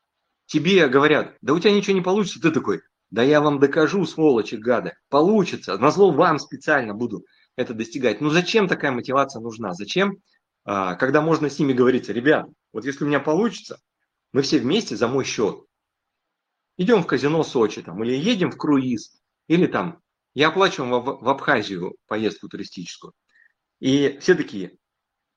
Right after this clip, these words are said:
«Договорились». И хотят тебе помогать. Не, зачем? У нас слишком, ну вот в России это есть такая штука, это вот наперекор, назло там,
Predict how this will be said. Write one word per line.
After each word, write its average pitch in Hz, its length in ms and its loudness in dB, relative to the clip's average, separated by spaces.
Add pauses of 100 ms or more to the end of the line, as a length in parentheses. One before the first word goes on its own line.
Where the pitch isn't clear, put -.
(120)
«Договорились». 196 800 0 (640)
И 135 60 -4
хотят 180 420 2
тебе 104 200 -8
помогать. 104 480 -12 (160)
Не, 147 220 -8 (400)
зачем? 135 360 -2
У 147 100 0
нас 180 360 0
слишком, 151 560 -4
ну 147 140 -6
вот 156 140 -6
в 147 80 -2
России 170 420 0
это 104 160 -4
есть 117 240 -4
такая 101 240 -8
штука, - 360 -6 (420)
это 139 180 4
вот 131 180 -2
наперекор, 131 760 0
назло 127 540 2
там, 87 220 -10